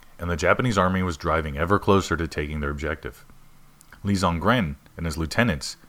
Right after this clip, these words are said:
decided to make a stand at the ancient walled city of Taichuan, which overlooked not only the railway, but also the Grand Canal, a major inland waterway. Loss of Taichuan would allow the two advancing columns to link up and assault Juchuo in their combined strength.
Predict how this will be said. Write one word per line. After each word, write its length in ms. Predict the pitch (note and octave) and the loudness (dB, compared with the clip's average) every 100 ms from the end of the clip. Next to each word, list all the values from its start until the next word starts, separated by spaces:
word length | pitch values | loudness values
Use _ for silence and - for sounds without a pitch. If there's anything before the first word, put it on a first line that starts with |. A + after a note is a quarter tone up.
| - | -16
decided 400 | - - A2 C3 | -4 4 4 4
to 80 | - | 0
make 180 | G2 G2 | 0 0
a 40 | |
stand 320 | A2+ - D#2+ E2 | 0 0 -2 -2
at 80 | |
the 140 | E2 D2+ | -6 -6
ancient 320 | F2 - F2+ | -6 -4 -4
walled 240 | D#2+ D#2+ | 0 -2
city 300 | - D#2 C#2+ D2 | -2 -8 -8 -8
of 140 | E2+ | -8
Taichuan, 600 | - F#2+ G#2 - C#2+ B1 - - - - - - | -2 0 0 -2 -8 -8 -14 -20 -20 -20 -20 -14
which 180 | F#2+ - | -6 2
overlooked 460 | A#2 C3+ A2 G#2 | 4 6 4 2
not 160 | F2+ F#2+ | 2 4
only 180 | F#2 E2+ | 4 0
the 80 | |
railway, 460 | D#2 A#2 A#2+ C2 C#2 - - - | 2 2 2 0 -6 -14 -20 -8
but 100 | A2 | -2
also 260 | F#2 F2 - | 0 0 0
the 80 | F2+ | -2
Grand 300 | E2 D#2+ D#2 | -2 -4 -4
Canal, 460 | E2 F2+ G#2 B1 - - - - | -4 0 0 0 -8 -20 -20 -8
a 80 | F#2 | -2
major 340 | F2 F2 G2 | 0 0 -2
inland 340 | C#2+ D2 C#2 D2+ | -2 -4 -4 2
waterway. 380 | G#2+ G#2 C#2+ - - - - - - - - - - - _ - - | 4 4 0 -6 -16 -20 -20 -20 -20 -20 -20 -20 -20 -20 _ -20 0
Loss 220 | G2 A#2+ | 4 4
of 120 | D#3 | 4
Taichuan 640 | - C3 B2+ - C#2 C2 - - - _ _ - | 6 8 8 2 -4 -6 -12 -20 -20 _ _ -2
would 100 | G2 | 0
allow 300 | F#2 F2+ A2 | 4 4 4
the 120 | G#2+ | 2
two 260 | - A#2+ | -2 0
advancing 360 | C3 A2 A2 A#2+ | 0 0 -2 -2
columns 320 | F#2+ E2 E2+ | 0 0 0
to 60 | - | -2
link 240 | F2 G2+ | -2 0
up 260 | D2+ C#2+ - | -2 -4 -4
and 100 | F#2+ | -4
assault 280 | F2+ F2+ E2 | 0 0 0
Juchuo 540 | D#2+ D2+ - C2 C2 - | -6 -8 -8 -8 -8 -8
in 100 | F2 | -6
their 100 | D2+ | -4
combined 400 | C2+ D2 C2+ C2 | -4 -4 -4 -6
strength. 520 | - F2+ E2+ - - | -6 -4 -4 -8 -20